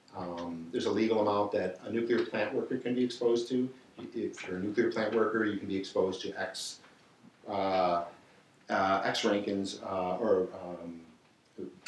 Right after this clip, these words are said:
it, it, it's smaller, smaller units, but certain measures of radiation. There's international standards for how much nuclear workers can be exposed to. Uh,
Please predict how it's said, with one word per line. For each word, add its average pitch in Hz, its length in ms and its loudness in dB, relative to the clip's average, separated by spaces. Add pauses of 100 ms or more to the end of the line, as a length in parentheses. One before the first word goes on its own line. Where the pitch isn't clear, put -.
(300)
it, 131 60 -6
it, 135 360 4
it's - 300 4
smaller, 120 480 10 (200)
smaller 131 320 6
units, 101 220 2
but - 260 0 (260)
certain - 280 10
measures 135 300 8
of 117 80 4
radiation. 95 500 6
There's 95 140 -2
international 117 420 4
standards 104 480 0
for 110 140 -2
how 110 140 -2
much - 240 -2
nuclear 101 260 -2
workers 101 320 0
can 104 100 -4
be 104 80 0
exposed 98 540 0
to. 101 260 -2 (400)
Uh, 90 460 0